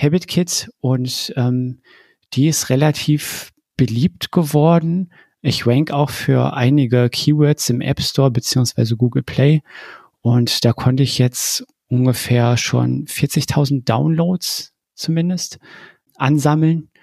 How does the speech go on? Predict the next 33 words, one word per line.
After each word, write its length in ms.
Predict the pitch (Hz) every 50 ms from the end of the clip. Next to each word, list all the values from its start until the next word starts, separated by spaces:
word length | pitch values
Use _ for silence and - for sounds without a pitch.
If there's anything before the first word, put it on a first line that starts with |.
| _ _ _ _ _ _ _ _ _ _ _ _ _ - -
Äh, 140 | - 135 123
wie 80 | 127 147
viele 800 | - - - 160 160 160 147 135 139 143 147 156 180 190 190 -
tatsächliche 920 | - 131 135 - - 156 147 - 156 135 - - 127 123 127 135 - - _ _ _ -
aktive 460 | 143 139 - - - 160 165 139 123
Ju-, 180 | 117 117 156 175 - _ -
Nutzer 420 | - 135 147 175 - - - 123 113
ich 200 | 113 - - 120
habe, 480 | 127 143 147 127 131 131 135 - - -
weiß 300 | - 113 135 160 - -
ich 100 | 160 -
gar 200 | - 165 165 185
nicht. 260 | 208 202 - - _ _ _ _
Ich 140 | - - -
track 200 | - - 143 143 -
sowas 260 | - 165 175 160 -
gar 160 | - 165 160
nicht. 280 | 170 180 185 - - _ _ _ _ _ _ _ _ _ -
Ich 220 | - 127 - -
möchte 360 | 131 131 120 - - 127 123
möglichst 540 | 131 147 135 143 139 - 131 120 - - -
wenig 520 | 127 131 135 139 135 127 - - - 147 -
Daten 280 | - 123 123 123 - 135
meiner 220 | 123 123 123 120
Nutzer 320 | 117 127 143 - - - 113
tracken. 420 | - - 131 131 - 156 143 127 _ _ _ _ - _ _ _ _ _ _ _ _ _ _ _ _ - - - _ _ -
Deswegen 280 | 131 117 - 139 123 117
kann 160 | - 127 135
ich 120 | 123 -
denen 180 | - 131 123 123
nur 140 | 127 117 104
Downloadzahlen 840 | 110 107 127 147 160 160 160 - - - - 147 147 151 151 151
sagen. 460 | 123 131 135 143 143 147 165 156 143